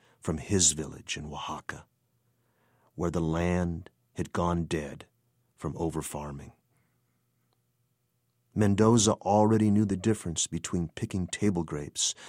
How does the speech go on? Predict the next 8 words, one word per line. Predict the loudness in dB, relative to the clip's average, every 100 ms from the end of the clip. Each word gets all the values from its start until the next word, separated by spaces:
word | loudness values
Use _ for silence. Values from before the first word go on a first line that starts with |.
| -20 -8
a | -4
job | 2 6 10 10 8
that | 0 -8
placed | -2 2 2 2
a | -2
premium | -8 0 4 4 2 -2 -10 -18 _ _ _
on | -2 2
aesthetics, | 6 6 6 0 -2 -2 -2 -2